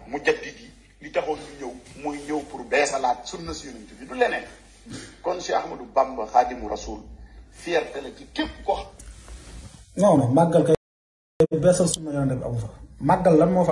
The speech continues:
Speaker 2: am? Imam Dramé, dama la màggal lu fa am? Mooy raay ay miiru bàmmeel. Mooy sànni ay xaalis ci bàmmeel. Mooy dem ci ay sëriñ di leen sukkal ak a raamal. Loolu fan la nekkee sunna Yonent bi?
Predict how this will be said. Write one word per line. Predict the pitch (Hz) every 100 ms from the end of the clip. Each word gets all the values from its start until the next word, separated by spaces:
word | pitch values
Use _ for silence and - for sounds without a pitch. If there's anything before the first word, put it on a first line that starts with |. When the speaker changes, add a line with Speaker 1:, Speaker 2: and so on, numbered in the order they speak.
| 160
Speaker 2:
am? | 254 - - - - - -
Imam | 156 165
Dramé, | 151 156 240 - - - - - - - - - - - - -
dama | 147 185
la |
màggal | 196 185 220 190
lu |
fa | 190
am? | 190 - - -
Mooy | 151 165 175
raay | 190 190
ay | 180
miiru | 180 170 165
bàmmeel. | 160 156 104 - - - - - - - - - - -
Mooy | 143 151
sànni | - 185 196 196
ay | 180
xaalis | 170 175 170 160
ci | 170
bàmmeel. | 160 156 135 107 - - - - - - - - - - - - - - -
Mooy | 147 170 180
dem | 185 202
ci | -
ay | 190
sëriñ | 180 185 175 160
di | 175
leen | 190
sukkal | 170 185 - 165
ak | 165 180
a |
raamal. | 180 185 170 110 - - - - - -
Loolu | 185 196
fan | 208 214
la | 208
nekkee | 190 180
sunna | 160 165 151
Yonent | 143 139
bi? | 151